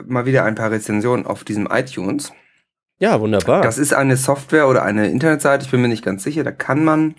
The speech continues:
Speaker 1: diesen, unser, äh, unseren Podcast abonnieren.
Speaker 2: Mhm.
Speaker 1: Das, äh, empfiehlt sich. Und man kann dort auch eine Rezension hinterlassen, also quasi eine Besprechung.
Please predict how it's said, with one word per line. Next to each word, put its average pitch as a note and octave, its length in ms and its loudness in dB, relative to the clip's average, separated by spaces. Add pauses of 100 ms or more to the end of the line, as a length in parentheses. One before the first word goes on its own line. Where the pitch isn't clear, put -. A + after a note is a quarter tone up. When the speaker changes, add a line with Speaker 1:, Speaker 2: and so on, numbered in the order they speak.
Speaker 1:
diesen, B2 480 -4 (580)
unser, A2 720 4
äh, - 20 2
unseren G#2+ 500 -2
Podcast C3+ 520 -2
abonnieren. G#2 760 0
Speaker 2:
Mhm. G2 160 -2
Speaker 1:
Das, F#2 260 -4
äh, G2 280 -2
empfiehlt C#3+ 420 0
sich. - 220 -6 (260)
Und A#2 80 0
man A#2+ 100 2
kann C#3+ 200 0
dort D3+ 100 2
auch C3 140 0
eine B2 200 2
Rezension B2 540 2
hinterlassen, C#3+ 420 0
also A2 140 0
quasi G2 240 -6
eine F#2+ 160 -2
Besprechung. G2 720 -4